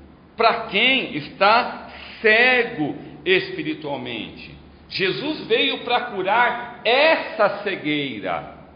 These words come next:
Então nós comentamos na terça-feira passada que nenhum milagre de Jesus, ele ocorria ao léu,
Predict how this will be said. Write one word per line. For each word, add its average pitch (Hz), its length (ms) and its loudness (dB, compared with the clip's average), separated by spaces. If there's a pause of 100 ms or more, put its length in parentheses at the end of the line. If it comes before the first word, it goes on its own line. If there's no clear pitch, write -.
(760)
Então 151 100 -4
nós 220 200 -2
comentamos 220 680 -2
na 208 140 -6
terça-feira 196 560 -8
passada 180 840 -2
que 226 140 -10
nenhum 247 360 0
milagre 196 760 2
de 160 160 -10
Jesus, 147 680 -8 (220)
ele 214 220 2
ocorria 208 580 -2
ao 190 280 0
léu, 170 280 2